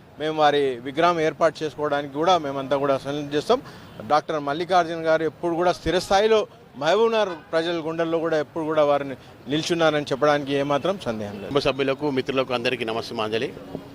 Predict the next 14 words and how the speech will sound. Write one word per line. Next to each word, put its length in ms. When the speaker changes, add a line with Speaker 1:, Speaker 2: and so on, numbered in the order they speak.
Speaker 2:
ఈరోజు 500
స్వర్గీయ 540
డాక్టర్ 300
మల్లికార్జున్ 540
గారు 260
గారి 380
ఇరవై 220
మూడవ 360
వర్ధంతి 340
జరుపుకుంటున్నాం 560
ఇక్కడ 180
మహబూబ్నగర్ 500
పట్టణంలో. 360
ఆయన 420